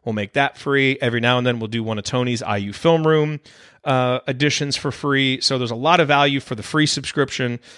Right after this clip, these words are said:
Um, but as you'll see, if you go there, we're really trying to build a lot of value into the paid subscription, um, because we know that when we have paid members there, people are serious about participating in the conversation, and that's what we want.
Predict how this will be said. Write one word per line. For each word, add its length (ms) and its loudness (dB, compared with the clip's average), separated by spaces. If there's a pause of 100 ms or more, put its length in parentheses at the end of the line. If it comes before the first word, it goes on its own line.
(140)
Um, 240 -2
but 140 4
as 140 6
you'll 100 -2
see, 240 4
if 140 0
you 100 -6
go 180 2
there, 120 0
we're 120 -4
really 220 2
trying 260 0
to 60 -2
build 220 -2
a 40 -6
lot 200 4
of 80 0
value 460 0
into 280 -4
the 100 -6
paid 280 0
subscription, 640 -2 (440)
um, 340 0
because 280 -2
we 80 -4
know 160 6
that 100 2
when 80 -10
we 100 -6
have 280 0
paid 240 -4
members 320 -8
there, 220 -2
people 280 -12
are 60 -8
serious 460 4
about 200 -2
participating 680 0
in 80 -4
the 60 -8
conversation, 760 0 (380)
and 120 -2
that's 180 2
what 80 -4
we 100 -6
want. 340 0